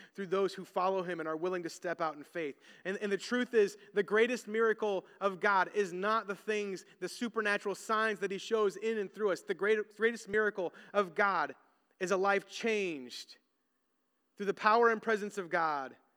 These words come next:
and the availability of salvation to all who will believe. It's what we see in Acts two twenty-one. "Everyone who calls on the name of the Lord will be saved."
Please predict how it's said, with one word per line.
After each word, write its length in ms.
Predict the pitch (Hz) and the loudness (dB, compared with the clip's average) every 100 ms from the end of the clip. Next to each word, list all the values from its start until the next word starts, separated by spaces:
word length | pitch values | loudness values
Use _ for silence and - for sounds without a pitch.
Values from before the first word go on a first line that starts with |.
| _ _ _ _ | _ _ _ _
and 120 | 196 | 0
the 100 | 226 | 4
availability 840 | 208 165 247 277 262 226 247 220 208 | 4 6 8 8 6 2 2 2 0
of 100 | 185 | -4
salvation 800 | - 233 220 196 208 196 190 175 | 0 2 2 4 2 2 -4 -8
to 180 | - 180 | -10 -8
all 240 | 185 175 | -4 -4
who 100 | 180 | -6
will 160 | 165 147 | -8 -8
believe. 380 | 147 139 123 113 _ _ _ _ _ _ _ _ _ _ _ _ _ _ | -8 -10 -12 -16 _ _ _ _ _ _ _ _ _ _ _ _ _ _
It's 80 | _ | _
what 100 | 202 | -4
we 80 | 196 | -2
see 340 | - 214 208 | -4 -8 -6
in 180 | 180 170 | -6 -6
Acts 260 | 170 156 - | -6 -6 -10
two 320 | - 196 160 | -10 -8 -8
twenty-one. 540 | - 180 170 160 156 156 214 | -8 -8 -6 -6 -8 -2 2
"Everyone 540 | 240 214 233 208 196 | 2 2 0 0 -2
who 140 | 180 | -4
calls 500 | - - 208 190 185 185 | -8 -2 0 2 -2 -4
on 140 | 185 | -10
the 100 | 165 | -8
name 300 | 175 185 180 | -8 -6 -6
of 120 | 160 | -8
the 80 | 160 | -8
Lord 420 | 156 160 151 135 - _ _ _ _ _ _ | -8 -6 -6 -8 -12 _ _ _ _ _ _
will 100 | 156 | -10
be 140 | 160 156 | -8 -6
saved." 680 | - 151 135 123 - - | -4 -4 -4 -8 -16 -20